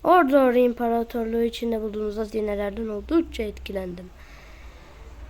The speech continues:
Bu aptal büyücülerin işini bitirmenize yardımcı olmaları için üst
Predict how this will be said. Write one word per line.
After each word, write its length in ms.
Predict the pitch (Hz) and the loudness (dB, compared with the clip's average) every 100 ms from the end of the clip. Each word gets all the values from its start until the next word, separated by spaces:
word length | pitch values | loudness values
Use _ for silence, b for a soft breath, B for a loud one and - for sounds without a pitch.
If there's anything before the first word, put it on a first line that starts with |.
| - | -4
Bu 180 | 233 311 | 4 6
aptal 560 | 240 - - 220 220 | 4 0 0 2 2
büyücülerin 640 | 214 214 202 202 202 196 196 | 2 0 -2 -4 -2 -2 -4
işini 380 | - 202 196 | -6 -6 -6
bitirmenize 760 | 202 - 233 220 220 269 277 277 | -6 -6 -4 -2 2 4 6 6
yardımcı 680 | 262 233 208 214 208 202 214 | 4 4 0 0 0 0 0
olmaları 520 | 190 185 185 180 180 | 0 -2 -6 -8 -8
için 360 | 180 - 190 202 | -10 -10 -8 -8
üst 200 | 220 | -8